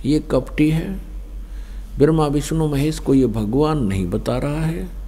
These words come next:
इसकी बातें मत सुनना। और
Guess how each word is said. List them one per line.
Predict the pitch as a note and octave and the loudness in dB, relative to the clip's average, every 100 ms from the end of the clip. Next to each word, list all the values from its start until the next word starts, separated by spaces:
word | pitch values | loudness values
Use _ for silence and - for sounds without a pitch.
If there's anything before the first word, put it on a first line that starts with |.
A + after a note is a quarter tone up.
| - - - - - - - - C#3 | -10 -12 -10 -12 -10 -12 -10 -6 -4
इसकी | D#3 - D3+ | -2 2 2
बातें | A2+ B2+ - D#3 | 2 0 0 0
मत | C#3+ A#2 - | 0 -2 -4
सुनना। | - C3+ D3+ F#3+ F#3+ - - - - - - - - - - - - - - - - | -2 0 0 -2 -6 -10 -10 -10 -10 -10 -10 -10 -12 -12 -12 -12 -12 -10 -10 -10 -2
और | B2+ B2+ A#2+ - | 0 2 0 -6